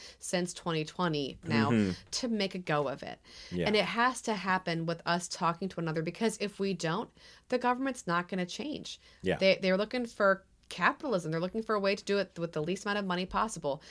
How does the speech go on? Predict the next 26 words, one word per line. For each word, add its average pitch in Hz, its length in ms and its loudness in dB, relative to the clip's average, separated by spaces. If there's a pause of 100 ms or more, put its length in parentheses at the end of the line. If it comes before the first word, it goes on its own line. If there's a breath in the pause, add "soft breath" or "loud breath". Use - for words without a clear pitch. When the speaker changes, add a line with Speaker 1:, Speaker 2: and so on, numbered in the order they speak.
(200 soft breath)
Speaker 1:
You 196 80 -2
wanna 220 100 6
privatize 254 460 4
it? - 240 -4
Good. 277 180 6
Not 220 140 0
my 190 60 2
problem 208 260 2
anymore. 190 220 0
Bye. 214 560 6
Speaker 2:
Oh, 175 120 4
absolutely. 160 520 -2
Speaker 1:
You 165 40 -2
know? 165 300 -2 (440 loud breath)
And 208 140 0
so 226 100 0
I 226 40 2
feel 294 160 0
like 240 120 2
that's 190 440 2
kind 269 240 -4
of 208 180 -2
where 190 100 4
I 180 100 4
wanna 170 240 0
end. 156 340 -2